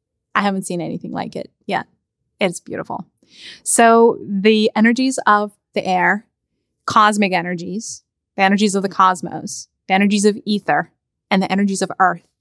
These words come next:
are gonna be very, very strong in the month of November. It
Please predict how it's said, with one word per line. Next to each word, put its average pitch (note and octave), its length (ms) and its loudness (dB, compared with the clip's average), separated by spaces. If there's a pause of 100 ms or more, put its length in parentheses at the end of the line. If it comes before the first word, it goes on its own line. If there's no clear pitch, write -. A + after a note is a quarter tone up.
(200)
are G#3 80 0
gonna G3+ 140 0
be F#3 100 0
very, F#3+ 540 2
very F3+ 340 -2
strong F3+ 400 -2
in F#3 80 -4
the F#3 60 -4
month F3+ 200 -6
of F#3+ 120 -12
November. F3+ 480 -8 (1400)
It A#3+ 160 2